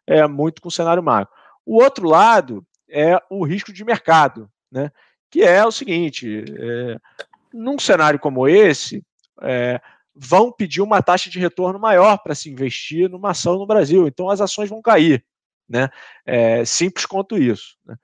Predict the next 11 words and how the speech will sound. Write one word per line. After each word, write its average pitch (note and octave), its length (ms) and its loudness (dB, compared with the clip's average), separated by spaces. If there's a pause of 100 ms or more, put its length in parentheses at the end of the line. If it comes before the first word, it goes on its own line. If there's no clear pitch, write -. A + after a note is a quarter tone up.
(340)
E B3+ 500 4
a E3 140 4
nossa G#3+ 360 0
forma E3 320 0
de D3+ 140 -14
trabalhar D3 720 2 (280)
essa - 260 -2
visão D3+ 320 -4
de G#3 120 -10
longo F#3+ 300 -4
prazo G#2+ 720 0